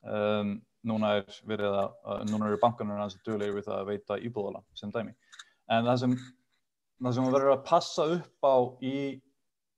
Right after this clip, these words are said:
sem sagt, kre-, á krepputímabilum er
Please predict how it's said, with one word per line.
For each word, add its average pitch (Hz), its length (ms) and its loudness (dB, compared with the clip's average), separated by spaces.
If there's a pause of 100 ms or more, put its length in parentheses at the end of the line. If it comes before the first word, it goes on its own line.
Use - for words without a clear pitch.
(160)
sem 120 220 -4
sagt, 117 240 -4
kre-, 135 240 2
á 131 100 4 (140)
krepputímabilum 131 1120 -6
er 131 320 2